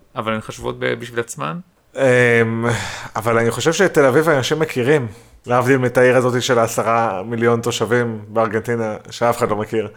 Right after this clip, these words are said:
Speaker 2: חוץ
Speaker 1: כן, אבל
Speaker 2: מהעשרה מיליון
Speaker 1: כאילו
Speaker 2: תושבים,
Speaker 1: אבל
Speaker 2: וכל
Speaker 1: למה?
Speaker 2: שאר הארגנטינאים.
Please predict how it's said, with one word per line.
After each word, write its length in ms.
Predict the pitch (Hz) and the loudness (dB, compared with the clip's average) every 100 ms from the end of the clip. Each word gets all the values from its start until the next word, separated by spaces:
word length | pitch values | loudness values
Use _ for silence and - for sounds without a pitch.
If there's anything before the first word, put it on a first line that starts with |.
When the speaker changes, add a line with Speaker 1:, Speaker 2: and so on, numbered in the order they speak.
| - _ | -20 _
Speaker 2:
חוץ 200 | - 117 | -2 0
Speaker 1:
כן, 60 | 123 | 2
אבל 100 | 110 | 2
Speaker 2:
מהעשרה 320 | 110 120 120 | 2 2 2
מיליון 260 | 117 127 | 2 2
Speaker 1:
כאילו 120 | 120 - | 0 -2
Speaker 2:
תושבים, 480 | 123 120 120 117 107 - - - _ _ _ - | 0 2 4 2 -2 -14 -20 -20 _ _ _ -6
Speaker 1:
אבל 140 | 120 | -2
Speaker 2:
וכל 300 | - 131 123 | 2 4 4
Speaker 1:
למה? 100 | 120 | 2
Speaker 2:
שאר 220 | 123 151 120 | 0 2 2
הארגנטינאים. 720 | 120 107 113 147 120 117 | 2 0 -2 -2 0 0